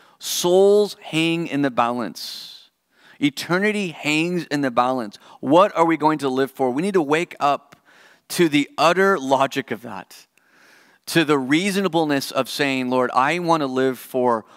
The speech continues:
what is true salvation, what is eternal redemption, and what is eternal deliverance." Lord, thank you that you gave your blood so that we are not forfeit.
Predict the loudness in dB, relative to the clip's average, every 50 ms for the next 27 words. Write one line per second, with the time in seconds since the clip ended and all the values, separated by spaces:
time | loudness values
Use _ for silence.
0 | -20 -20 _ -6 -2 2 4 4 4 4 2 -2 -4 -4 -4 -8 -12 -8 -4 -2
1 | -2 -2 -2 -2 0 0 0 0 -2 -4 -4 -6 -6 -8 -6 -8 -8 -10 _ _
2 | -20 -20 _ _ 2 2 2 2 0 -2 -2 -2 -4 -6 -8 -8 -8 -12 -10 -4
3 | -2 0 0 0 0 0 0 -2 -2 -4 -6 -8 -8 -8 -8 -8 -8 -8 -10 -14
4 | _ -20 -20 -12 -6 -4 -2 2 4 4 4 4 2 0 0 0 -2 -2 -6 -8
5 | -8 -8 -10 -12 -6 -4 -2 0 0 0 -2 -2 -4 -4 -4 -4 -4 -4 -6 -8
6 | -8 -10 -12 -14 -14 -16 -18 -20 _ _ _ _ _ _ _ _ _ _ _ -14
7 | -6 -2 -2 -2 -2 -2 -2 -2 -2 -2 -2 -4 -4 -2 -2 -2 -4 -2 -2 -2
8 | -2 -2 -4 -2 -2 -2 -2 -2 -2 -4 -6 -6 -4 -2 0 0 0 -2 -4 -8
9 | -8 -6 -4 -4 -4 -2 -2 0 0 0 0 -2 -2 -2 -2 -4 -4 -6 -2 -2
10 | 0 0 -2 -4 -10 -14 -14 -14